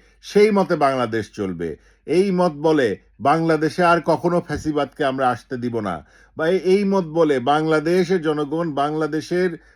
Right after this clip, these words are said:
শাসককে নির্বাচিত করবে, বাংলাদেশের ওপরে কেউ কোনো কিছু চাপিয়ে দিতে পারবে না। এই মতবাদ এর বিরুদ্ধে যারা যাবে তাদের বিরুদ্ধে লড়াই চলতে থাকবে।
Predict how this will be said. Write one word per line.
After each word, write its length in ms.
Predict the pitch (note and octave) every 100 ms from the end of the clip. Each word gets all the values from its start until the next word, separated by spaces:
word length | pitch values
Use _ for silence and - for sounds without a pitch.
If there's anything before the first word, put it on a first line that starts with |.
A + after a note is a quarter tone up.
| _
শাসককে 640 | - D3+ C#3+ F#3+ F#3+ F3+
নির্বাচিত 580 | D#3 D#3 D3+ D#3+ D#3 C#3+
করবে, 500 | C3+ B2 A2+ G2 E2+ - _ _ -
বাংলাদেশের 680 | C3+ E3 E3+ E3+ D#3+ F3+
ওপরে 460 | F3 D#3+ F3 F3 F3 - -
কেউ 340 | F3+ G3+ G#3+ -
কোনো 240 | F3 F3+
কিছু 220 | E3+ D#3+
চাপিয়ে 420 | E3 D#3+ D3 D#3
দিতে 240 | C#3+ C3 C#3
পারবে 320 | B2 A2+ G#2
না। 240 | F#2 D2 - _ _ _ _
এই 420 | C3 E3 G#3 G3+ F#3 B2+
মতবাদ 680 | C3+ D3+ E3+ D#3+ D3+ G2+ E2 _ _ _ _
এর 220 | - D3
বিরুদ্ধে 500 | A#2+ C#3+ G3 D#3+ E3+
যারা 240 | E3+ E3 D#3
যাবে 300 | C#3+ C#3 D#3
তাদের 340 | C3+ C3+ F#3+
বিরুদ্ধে 420 | D3+ F3+ G3 D#3+
লড়াই 300 | E3+ D#3+ E3+
চলতে 340 | E3 F#3 F3 F3+
থাকবে। 480 | D#3+ C#3 A#2+ F#2+